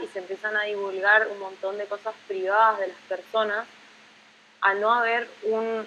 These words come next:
eh, encuadre taxativo, dijo hoy,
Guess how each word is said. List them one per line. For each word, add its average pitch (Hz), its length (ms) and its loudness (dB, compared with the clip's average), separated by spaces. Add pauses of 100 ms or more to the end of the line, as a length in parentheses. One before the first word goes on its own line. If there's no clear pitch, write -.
eh, 185 480 -4
encuadre 226 920 4 (520)
taxativo, 254 760 -4
dijo 254 280 -6
hoy, 262 320 -6